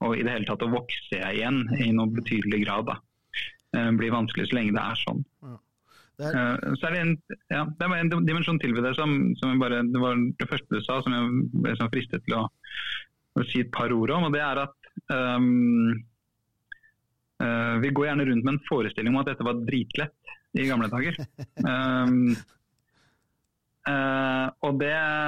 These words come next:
Speaker 1: var nok lettere på noe vis og sånn, men, men jeg tror jo at, eh, alltid har vært, eh, ganske vanskelig.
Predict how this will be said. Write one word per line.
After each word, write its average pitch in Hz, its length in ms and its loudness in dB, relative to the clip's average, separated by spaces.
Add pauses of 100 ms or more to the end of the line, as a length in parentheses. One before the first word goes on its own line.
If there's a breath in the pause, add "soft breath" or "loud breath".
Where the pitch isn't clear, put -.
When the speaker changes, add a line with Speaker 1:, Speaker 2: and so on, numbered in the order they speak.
Speaker 1:
var 131 180 0
nok 160 160 -2
lettere 104 600 -4 (140)
på 107 120 -2
noe 107 400 2
vis 113 260 0
og 120 100 -4
sånn, 226 200 4 (240)
men, 147 400 2 (600)
men 143 280 0
jeg 143 300 -2
tror 127 260 0
jo 139 140 2 (180)
at, - 240 -6 (140)
eh, 123 320 0 (100)
alltid 110 600 -2
har 139 180 2
vært, - 380 -6
eh, 110 100 0
ganske 113 300 0
vanskelig. 143 340 -2